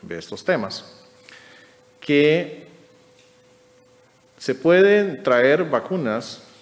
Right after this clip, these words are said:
no hay, aquí no hay preferencia por casas farmacéuticas o lo que usted quiera.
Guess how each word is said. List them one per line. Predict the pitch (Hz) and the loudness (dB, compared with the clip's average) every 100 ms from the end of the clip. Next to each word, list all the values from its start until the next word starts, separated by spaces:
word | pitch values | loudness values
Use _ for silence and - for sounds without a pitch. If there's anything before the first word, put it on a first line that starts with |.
| - - | -20 -20
no | 135 123 | -6 0
hay, | 147 175 | 2 2
aquí | 120 - | -2 -2
no | 160 | -4
hay | |
preferencia | 170 156 139 135 139 143 | 0 0 0 0 0 -4
por | 143 95 | -4 -8
casas | - 113 - - - | -2 -2 -2 -10 -10
farmacéuticas | - 82 80 - 98 95 - - - - | -10 -10 -10 -6 -6 -8 -14 -16 -18 -20
o | 82 | -20
lo | 82 | -20
que | - | -20
usted | - 85 - | -16 -16 -14
quiera. | 78 | -16